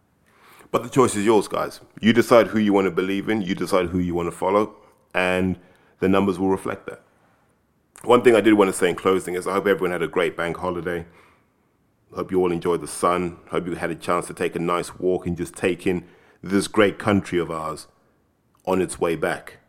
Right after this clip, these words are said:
Like, I really enjoyed seeing people out and about, kids playing, you know, people just out in the park having a few drinks,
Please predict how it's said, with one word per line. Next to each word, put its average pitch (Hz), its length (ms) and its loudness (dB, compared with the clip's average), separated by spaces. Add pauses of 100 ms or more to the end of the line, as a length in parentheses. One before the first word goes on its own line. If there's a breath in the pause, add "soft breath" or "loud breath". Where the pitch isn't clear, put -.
(200)
Like, - 160 -6
I 92 120 2
really 95 340 4
enjoyed 90 340 4
seeing 87 240 -4
people 82 360 -8
out 80 160 -6
and 78 100 -6
about, 80 580 -10
kids 90 300 -4
playing, 82 540 -4 (560 soft breath)
you 92 100 -4
know, 87 100 -2
people 90 300 -8
just 80 160 -12
out 90 160 -2
in 82 80 -6
the 82 60 -6
park 85 340 -2
having 82 240 -6
a 78 40 -8
few 85 220 -8
drinks, 90 640 -2